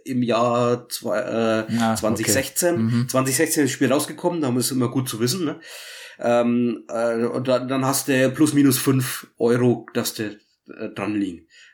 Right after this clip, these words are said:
Speaker 1: Und dann, äh, sagt er ja, "Ja, ich hab letztens erst falsch geparkt." "Nein, das ist aber jetzt. Ne? Was, wie war's denn vor fünf Jahren?" <laughs> Äh, da gibt's halt wilde Diskussionen und, ähm, man ist, äh, also, ähm, eine von den Karten hat immer fünf Fragen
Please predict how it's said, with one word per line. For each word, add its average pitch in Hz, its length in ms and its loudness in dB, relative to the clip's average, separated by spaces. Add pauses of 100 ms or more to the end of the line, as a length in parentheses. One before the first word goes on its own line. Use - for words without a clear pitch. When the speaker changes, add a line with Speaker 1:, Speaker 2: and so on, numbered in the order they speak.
Speaker 1:
Und 98 200 -10
dann, 98 260 -4
äh, 95 240 -6
sagt - 240 -14
er 131 60 -2
ja, 120 160 -2
"Ja, 214 300 0
ich 196 120 0
hab 190 80 0
letztens 185 300 -2
erst - 160 -4
falsch - 180 -4
geparkt." 139 320 -4
"Nein, 160 240 0
das 160 80 0
ist 165 200 -6
aber 160 120 -10
jetzt. 156 380 -6
Ne? 147 280 -4
Was, 151 160 -4
wie 110 200 0
war's - 160 -2
denn 113 80 0
vor - 200 0
fünf 151 220 0
Jahren?" 139 280 0 (640)
<laughs> - 420 -4 (840)
Äh, 123 600 0
da 131 80 -2
gibt's 131 200 -2
halt 131 160 2
wilde 147 200 4
Diskussionen 123 600 4
und, 110 340 0
ähm, 120 280 2
man 139 180 2
ist, - 380 0 (200)
äh, - 60 -20 (140)
also, 131 680 2 (100)
ähm, 120 920 0
eine 165 240 4
von 175 160 0
den 139 100 0
Karten 131 340 -2
hat 131 120 -4
immer 131 160 2
fünf 127 260 0
Fragen 107 540 -4